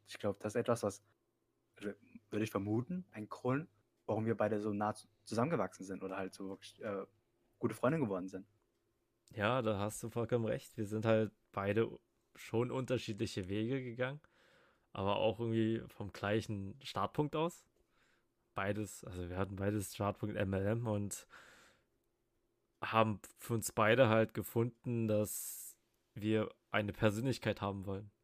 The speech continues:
Speaker 2: Wir wollen jemand sein. Wir wollen Dick und Huang sein, so.
Speaker 1: <laughs> Ja, ist halt so. Dick und Huang, aber wir wollen uns selber definieren, oder was uns halt glücklich macht.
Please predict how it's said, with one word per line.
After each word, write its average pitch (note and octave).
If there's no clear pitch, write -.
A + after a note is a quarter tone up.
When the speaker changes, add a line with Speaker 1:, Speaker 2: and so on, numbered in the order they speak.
Speaker 2:
Wir G#2
wollen A2+
jemand G2
sein. G2+
Wir G2
wollen A2
Dick G#2+
und A2+
Huang B2+
sein, G#2
so. G2+
Speaker 1:
<laughs> C3
Ja, F#3
ist -
halt G#2+
so. G#2
Dick D3
und A#2+
Huang, C3+
aber G2+
wir G2+
wollen A#2
uns G#2+
selber A#2
definieren, G#2
oder F#2+
was G#2+
uns -
halt G#2
glücklich -
macht. F#2